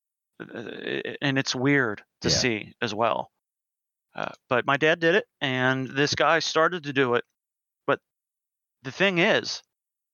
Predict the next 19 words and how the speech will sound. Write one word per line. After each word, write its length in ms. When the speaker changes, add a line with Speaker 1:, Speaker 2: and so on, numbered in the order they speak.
Speaker 1:
he 380
knew 540
it 60
was 180
temporary 640
because 500
Justin 480
ended 200
up 100
getting 300
tested, 480
and 120
the 60
doctors 680
came 240
back 320
and 120
told 240
him 140